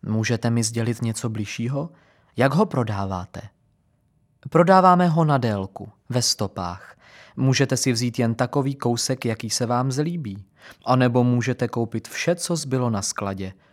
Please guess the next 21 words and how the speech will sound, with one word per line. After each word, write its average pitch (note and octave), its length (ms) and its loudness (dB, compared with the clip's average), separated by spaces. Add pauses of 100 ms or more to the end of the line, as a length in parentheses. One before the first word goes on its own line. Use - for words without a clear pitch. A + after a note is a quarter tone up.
(120)
Dnes C#3+ 280 2
ráno E3 320 8
přišel D3+ 360 -2
jeden C3+ 260 2
zákazník D#3 760 2
a - 100 -2
koupil D3+ 380 0
si C3+ 180 -6
pět - 320 -2
set - 220 -4
šedesát C#3 600 -2
tři - 200 -8
stop. - 420 -6 (480)
Chce - 240 -2
ho A#2 140 0
dát A2 260 0
neteři A2+ 380 -2
k - 60 -10
narozeninám,“ G#2 840 -4 (400)
vysvětloval G2 540 -4
prodavač. F#2 600 -12